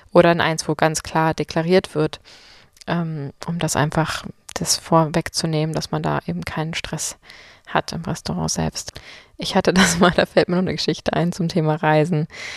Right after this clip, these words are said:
Ich war mal beruflich am Flughafen von Ibiza und hatte noch ein bisschen Zeit, bis ich geflogen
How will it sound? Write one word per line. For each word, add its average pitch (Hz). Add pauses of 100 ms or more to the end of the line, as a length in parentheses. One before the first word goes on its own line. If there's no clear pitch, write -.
(280)
Ich -
war 185
mal 185
beruflich 185
am 175
Flughafen 175
von -
Ibiza 190
und 180
hatte 180
noch 180
ein 185
bisschen 180
Zeit, 196
bis -
ich -
geflogen 196